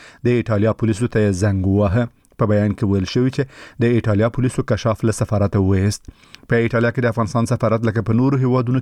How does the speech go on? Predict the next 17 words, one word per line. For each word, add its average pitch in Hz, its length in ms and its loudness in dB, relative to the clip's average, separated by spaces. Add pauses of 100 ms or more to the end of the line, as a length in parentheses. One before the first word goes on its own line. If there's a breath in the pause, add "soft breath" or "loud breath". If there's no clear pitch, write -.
کې - 440 -6
د 117 120 2 (140)
افغانستان 110 480 -2
سفارتونه 120 500 -2
د 113 100 2 (120)
واک 131 260 -2
په 117 80 2
یو 110 180 2
خلا 104 300 0
کې 104 160 -4
کار 98 240 -2
کوي. 120 240 2 (500 loud breath)
اکثره 131 520 -4
سفارتونه 123 580 0
لا 127 160 2
هم 120 160 2
لویدیځ 107 340 0